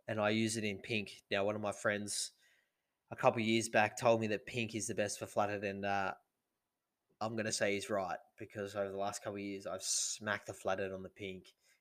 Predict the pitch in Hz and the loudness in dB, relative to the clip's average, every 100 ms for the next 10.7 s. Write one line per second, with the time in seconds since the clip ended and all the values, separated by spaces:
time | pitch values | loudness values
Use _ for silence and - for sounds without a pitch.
0 | - 104 113 127 117 110 110 113 113 110 | -6 -4 -2 0 2 0 2 2 2 0
1 | 98 104 95 107 107 104 104 - 101 98 | -6 -8 -10 -6 -2 0 -2 -6 -10 -8
2 | 101 104 104 92 101 101 98 98 101 104 | -8 -8 -12 -6 -2 -2 -2 -4 -8 -10
3 | 98 87 87 _ _ _ 110 104 104 104 | -14 -16 -18 _ _ _ -4 -2 -2 -6
4 | 98 101 - 101 98 98 76 98 - 95 | -8 -10 -4 -4 -2 -4 0 -2 -2 -6
5 | 95 95 _ _ - 101 110 107 - 104 | -6 -8 _ _ -6 -2 -2 -4 -2 -2
6 | 104 - 98 - 101 110 147 139 139 127 | -2 -4 -8 -8 -4 -2 4 4 4 2
7 | 120 - 110 107 127 117 - 120 - 127 | 0 -2 -6 -4 0 0 0 -2 2 2
8 | 139 156 170 - - - _ - - _ | 0 -4 -4 -6 -8 -12 _ -20 -20 _
9 | _ _ - 131 175 - _ _ _ _ | _ _ -4 2 2 0 _ _ _ _
10 | _ _ - 104 98 - | _ _ 2 4 6 2